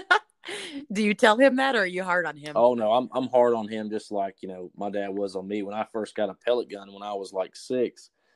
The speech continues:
Speaker 2: my dad, uh, took it out of the box, and he made me learn how to shoot open sights before he put the scope on it,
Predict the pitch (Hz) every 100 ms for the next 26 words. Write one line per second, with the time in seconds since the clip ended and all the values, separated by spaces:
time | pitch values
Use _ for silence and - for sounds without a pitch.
0 | _ 101 107 104 117 131 110 95 - 110
1 | 110 101 95 107 123 107 - 95 110 107
2 | 117 110 104 107 107 95 - - 104 104
3 | 107 92 - 113 120 - - 90 - 110
4 | 104 - - - - 120 - 76 62